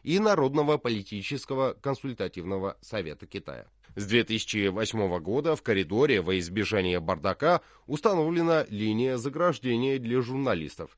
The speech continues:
Вместе с тем репортерам создали больше удобств, установленные подставки для микрофонов и динамики,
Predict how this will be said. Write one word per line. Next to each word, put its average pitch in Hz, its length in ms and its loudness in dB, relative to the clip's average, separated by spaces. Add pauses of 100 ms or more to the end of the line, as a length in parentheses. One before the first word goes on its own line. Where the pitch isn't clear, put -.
(140)
Вместе 98 420 -2
с - 60 -12
тем 147 260 0 (180)
репортерам 165 840 2
создали 143 640 0
больше 143 380 -4
удобств, 160 500 -2
установленные 87 800 -6
подставки 90 500 -8
для 76 140 -8
микрофонов 85 680 -6
и 85 40 -12
динамики, 104 680 -4